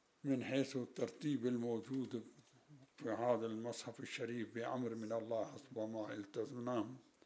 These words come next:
وأول آية في مقام التحدي للدنيا كلها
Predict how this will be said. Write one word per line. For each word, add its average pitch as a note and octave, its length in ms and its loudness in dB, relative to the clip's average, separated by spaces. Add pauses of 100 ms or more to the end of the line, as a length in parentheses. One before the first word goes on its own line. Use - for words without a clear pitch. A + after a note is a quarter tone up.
(1120)
وأول C3 540 6
آية C3 920 6 (100)
في A#2 200 -2
مقام A#2 800 2 (100)
التحدي B2 880 -2 (560)
للدنيا B2 1900 2
كلها B2+ 760 8